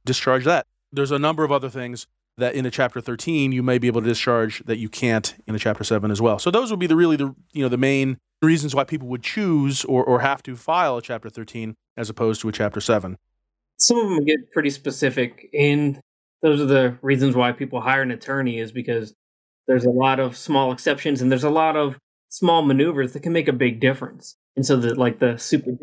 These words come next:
Speaker 2: super discharge really can be clutch and save someone tens of thousands of dollars. And I tried thinking of just one other small difference, but it doesn't affect a lot of people, but it is something,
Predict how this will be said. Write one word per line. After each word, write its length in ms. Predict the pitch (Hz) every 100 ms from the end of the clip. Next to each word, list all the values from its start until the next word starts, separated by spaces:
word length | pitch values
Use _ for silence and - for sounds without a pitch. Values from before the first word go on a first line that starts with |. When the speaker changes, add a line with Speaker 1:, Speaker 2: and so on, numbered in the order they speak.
| 135 -
Speaker 2:
super 480 | - - 202 196 156
discharge 640 | 143 147 - 131 127 120 - _ _ _
really 560 | 131 139 127 123 117 - _ -
can 140 | 139
be 100 | 123
clutch 540 | 123 156 127 - - -
and 240 | 139 123
save 300 | 113 143 123
someone 380 | 120 127 117 110 _
tens 240 | - 127 123
of 60 |
thousands 400 | 127 123 123 113
of 80 | 104
dollars. 420 | 120 117 117 110 - _ _ _ -
And 80 | 127
I 20 |
tried 240 | 123 135
thinking 380 | 123 160 131 135
of 160 | 131 120
just 200 | 135 127
one 240 | 135 139
other 500 | 135 131 131 123 120 _ _ _ _ _ _ _ _ _ _
small 320 | - 175 143
difference, 540 | 139 131 135 120 - - _ _ _ _ _ _ -
but 100 | 160
it 100 | 147
doesn't 240 | 170 175
affect 320 | 156 180 170
a 40 | 151
lot 220 | 143 131
of 40 |
people, 320 | 127 127 127 123
but 160 | 123
it 160 | 120 120
is 300 | 123 120 - -
something, 640 | - 139 123 127 120 117